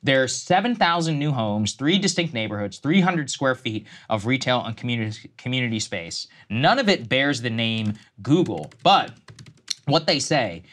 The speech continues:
is that these corporations are using their considerable sway and resources to build modern company towns,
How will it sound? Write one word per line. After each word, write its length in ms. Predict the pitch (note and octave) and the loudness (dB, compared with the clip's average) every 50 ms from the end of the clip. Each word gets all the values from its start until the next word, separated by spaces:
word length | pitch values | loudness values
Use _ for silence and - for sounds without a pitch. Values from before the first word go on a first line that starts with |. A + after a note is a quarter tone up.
| - - | -20 -8
is 160 | - C3 C3 A#2+ | -4 -2 0 0
that 180 | C#3 A#2+ G2 | 0 0 0
these 140 | C3+ C#3+ C3 | 0 -2 -2
corporations 680 | - - G3 A3 - - E3+ C#3+ C#3 A#2+ - B2 A2+ - | 0 2 2 2 4 2 2 2 2 0 0 -4 -4 -2
are 100 | - A#2 | -2 -2
using 340 | A#2+ A#2+ C3+ C#3+ C#3 D3+ C#3 | 0 0 0 0 0 0 0
their 120 | B2+ A#2+ A2+ | 0 -2 -4
considerable 560 | - B2+ A#2 - - - A3 G#3 F3 D3 C#3 | -4 -6 -4 -4 -2 0 2 2 2 0 -2
sway 240 | - - C3+ B2 A2+ | -2 -2 -2 0 0
and 120 | G#2+ F#2+ | -2 -2
resources 460 | A#2+ C3 A#2+ - G#2+ G2 F#2 - F#2 | -4 -4 -4 -4 -4 -6 -6 -8 -10
to 80 | - - | -10 -10
build 320 | F#2+ G2+ A#2 A2 G#2 F2+ F#2+ | -6 -4 -2 -2 -2 -2 -2
modern 320 | F#2+ A2 C#3 E3 F#3+ F3+ | -2 0 0 2 0 2
company 360 | F3 D3+ C#3+ - D3+ D3+ D3+ | 0 0 -2 -2 -4 -6 -4
towns, 400 | D3+ - F#2 E2 D2+ C#2+ - - | -4 -4 -6 -6 -8 -10 -12 -12